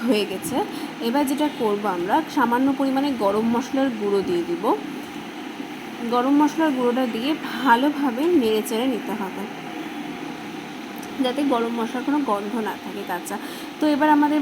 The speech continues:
আহ, কাঁঠাল চিংড়ি রান্না হয়ে গেছে, আর আমরা একটা পাত্রও রেডি করে নিয়েছি। তো দেখো কাঁঠাল চিংড়িটা কতটা সুন্দর কালার এসছে, আর খেতেও কিন্তু তেমন টেস্ট হয়েছে।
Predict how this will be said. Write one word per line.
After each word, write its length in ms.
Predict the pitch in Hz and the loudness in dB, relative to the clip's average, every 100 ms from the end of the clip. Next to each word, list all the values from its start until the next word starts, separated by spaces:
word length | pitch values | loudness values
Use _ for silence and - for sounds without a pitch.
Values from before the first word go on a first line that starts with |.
| 262 | 6
আহ, 320 | 208 202 196 | 8 8 6
কাঁঠাল 260 | 220 226 240 233 | 4 2 0 -2
চিংড়ি 200 | 254 247 | 0 2
রান্না 300 | 208 208 262 | 2 2 2
হয়ে 260 | 247 208 | 2 0
গেছে, 260 | 214 208 - | 0 -2 0
আর 100 | 269 | 2
আমরা 220 | 202 196 | 4 2
একটা 240 | 190 - 214 | 0 -2 -4
পাত্রও 420 | 185 165 - 277 285 | -2 -2 0 2 2
রেডি 240 | 233 208 220 | 4 2 0
করে 180 | 220 196 | -2 0
নিয়েছি। 440 | 185 165 170 - 349 - - - - | 0 -2 -2 2 2 0 -10 -8 0
তো 60 | 277 208 - | 0 0 2
দেখো 400 | 208 196 - 240 254 | 2 2 2 2 4
কাঁঠাল 340 | 202 190 254 277 | 2 2 2 0
চিংড়িটা 320 | 269 277 269 285 | 0 -2 -2 -2
কতটা 500 | 220 180 - 240 277 294 - | 0 -2 -2 -2 2 0 0
সুন্দর 440 | 262 233 233 233 262 - | -2 0 0 2 0 2
কালার 360 | 214 208 233 269 | 2 4 4 4
এসছে, 300 | 240 - 269 | 2 0 0
আর 80 | 269 - | -2 0
খেতেও 400 | - 214 277 294 285 | 2 2 2 0 4
কিন্তু 200 | 302 294 | 4 4
তেমন 280 | 262 185 202 262 226 | 0 0 0 -2 -2
টেস্ট 280 | 190 - - | -2 -4 -4
হয়েছে। 240 | 202 - | -4 -4